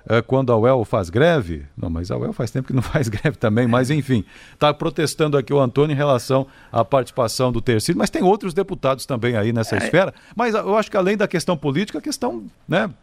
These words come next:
Speaker 1: técnica, é um processo, é apresentar o recurso e o T C responder o recurso.
Speaker 2: É, e o Tribunal de Contas, aliás, todo mundo tem medo do Tribunal de Contas, não é? Infelizmente. Agora, é um absurdo, realmente o que está acontecendo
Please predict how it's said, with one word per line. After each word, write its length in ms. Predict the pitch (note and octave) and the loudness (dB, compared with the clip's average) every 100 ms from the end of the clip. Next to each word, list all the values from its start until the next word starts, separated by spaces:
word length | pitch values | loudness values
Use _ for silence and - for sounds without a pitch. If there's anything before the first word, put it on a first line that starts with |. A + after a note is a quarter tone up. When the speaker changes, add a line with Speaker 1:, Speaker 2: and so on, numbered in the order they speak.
| _ | _
Speaker 1:
técnica, 460 | F#3+ G#3+ F3+ C3 B2 | 0 2 0 0 2
é 80 | D3+ | 2
um 80 | C#3+ | 2
processo, 540 | A3 G3 G3 A3 C#3 | 0 2 2 2 0
é 40 | |
apresentar 480 | G#2+ C#3 C#3 C#3 C#3+ | 0 0 0 2 2
o 40 | C#3+ | 2
recurso 460 | E3 F3+ A#3+ A#3 - - | 0 0 0 -2 -12 -2
e 60 | C4 | -2
o 60 | |
T 160 | B3 G#3+ | 2 2
C 120 | F3 | 2
responder 360 | D#3 - G#3 E3 | 0 0 2 2
o 40 | |
recurso. 440 | A2+ - B2 - - - | 2 0 -2 -2 -12 -2
Speaker 2:
É, 360 | A3+ B3 F3 C3+ | 2 4 4 0
e 40 | |
o 80 | G3 | -2
Tribunal 440 | C#4+ F4 F4 D4 | 0 2 4 2
de 120 | G3+ F3 | 0 -4
Contas, 500 | F3+ G3+ E3 D3 F3+ | 0 0 0 0 2
aliás, 460 | C4 D#4 E4 - | 4 4 2 -2
todo 260 | - C#4+ B3+ | -2 0 2
mundo 220 | A#3+ C4+ | 2 2
tem 140 | D4+ | 2
medo 300 | C#4 A3 G#3 | 2 2 0
do 120 | E3 F3+ | 0 -2
Tribunal 580 | G3+ G3+ G3 F#3+ F#3+ | 0 0 0 2 2
de 120 | F3 F3 | 2 -2
Contas, 460 | E3 E3 B2+ B2+ C#3 | -2 -2 -4 -6 -2
não 80 | |
é? 100 | F#3+ F#3+ - - G3+ | -2 -2 -12 -8 0
Infelizmente. 920 | A#3+ A#3+ A#3+ A#3 F3+ E3 F#3+ F3 E3+ | 0 2 2 0 -8 -8 -8 -4 -2
Agora, 400 | E3+ G3+ F#3 D#3+ | 2 2 4 4
é 80 | A#3 | 4
um 80 | |
absurdo, 720 | E4 D#4 - C#4+ D4+ A#3+ D3 A2+ - - - | 2 0 -2 2 4 2 -4 -14 -16 -6 2
realmente 520 | A3+ B3 G3 A#3+ - | 4 4 -2 -4 -4
o 20 | |
que 80 | G#3 | -6
está 280 | E3 G#3+ G3+ | -2 2 2
acontecendo 800 | G3 F#3+ F3 - F#3+ A#3 A3+ | 0 -2 -2 0 2 2 0